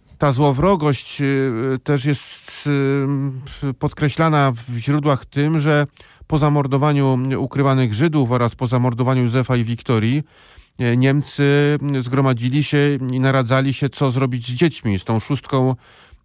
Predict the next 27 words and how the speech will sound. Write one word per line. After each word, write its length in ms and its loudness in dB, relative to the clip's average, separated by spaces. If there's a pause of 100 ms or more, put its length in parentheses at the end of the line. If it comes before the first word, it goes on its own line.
(360)
e, 40 2
malutkich 400 0
dzieci 320 0
w 40 -2
wieku 240 0
od 100 2
ośmiu 300 0
do, 380 0 (380)
e, 40 -2
półtora 480 0 (420)
roku. 580 0
I 100 0
ten, 540 0 (840)
e, 40 -2
żandarm, 640 2
e, 200 -2 (440)
porucznik 500 -2
Dicken 380 0 (380)
zdecydował 920 0
jako 240 -2
dowódca, 580 -2
że 360 0
ich 160 -4
też 240 0
należy 360 0
rozstrzelać. 540 0
Gdy 280 0